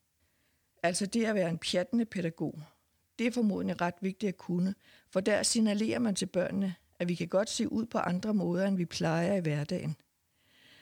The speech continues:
At der er alt muligt, som kan lade sig gøre. Det er ikke så vigtigt at være sjov. Det er mere at kunne forholde sig til tingene på en måde, hvor man prøver at pjatte. For så kan der opstå noget nyt, som ikke var sket ellers.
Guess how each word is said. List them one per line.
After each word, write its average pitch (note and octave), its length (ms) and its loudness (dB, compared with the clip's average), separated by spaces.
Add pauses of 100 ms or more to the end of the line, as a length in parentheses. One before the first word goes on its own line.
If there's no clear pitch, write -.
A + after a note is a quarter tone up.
(120)
At - 180 0
der G#3+ 80 4
er G3+ 140 4
alt - 240 0
muligt, G#3 380 2
som G#3 140 2
kan F3+ 140 -4
lade D#3 120 0
sig D#3+ 140 -2
gøre. D3+ 360 -4 (800)
Det G#3 40 0
er - 20 2
ikke A3+ 140 -2
så A#3+ 100 2
vigtigt G#3 300 2
at F3 60 4
være D3+ 160 2
sjov. - 460 0 (480)
Det G#3 60 2
er G#3 40 6
mere A#3 280 6
at A3 80 -2
kunne G3+ 100 -6
forholde - 440 -2
sig G#3 160 -2
til F3+ 120 -4
tingene G#3+ 340 -2
på F#3 180 -2
en F3+ 100 2
måde, E3 340 2
hvor G3 120 0
man E3+ 160 0
prøver F3 280 -2
at F3 120 0
pjatte. C#3+ 420 -4 (840)
For F#3 100 0
så G#3 160 2
kan A#3+ 160 -2
der G#3+ 80 0
opstå - 400 -4
noget D#3+ 200 0
nyt, F3 380 -2 (160)
som G3 240 -2
ikke F3+ 240 0
var G3 80 0
sket - 380 -4
ellers. - 480 -6